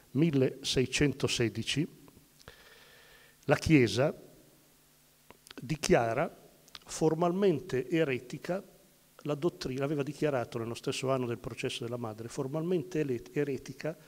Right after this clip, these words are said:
la dottrina eliocentrica, cioè mettendo al bando la teoria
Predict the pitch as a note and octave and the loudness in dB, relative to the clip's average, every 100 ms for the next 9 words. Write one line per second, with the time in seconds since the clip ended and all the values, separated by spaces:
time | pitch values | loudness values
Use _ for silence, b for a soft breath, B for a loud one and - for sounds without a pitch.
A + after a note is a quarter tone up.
0 | B - C3+ C#3+ - B2+ A#2+ B2 A#2+ A#2 | B -4 -4 -4 -6 -8 -6 -6 -4 -4
1 | A#2+ A#2 - A2 F#2 - G2+ - A2+ _ | -6 -6 -8 -8 -12 -16 -18 -16 -18 _
2 | b b b - A#2+ B2 - C#3+ C3 D3+ | b b b -6 -2 -2 -2 0 0 0
3 | B2+ A2+ G#2 A#2 A2+ - A#2+ A2 G#2 F#2+ | 0 -2 -2 -6 -6 -6 -6 -4 -6 -8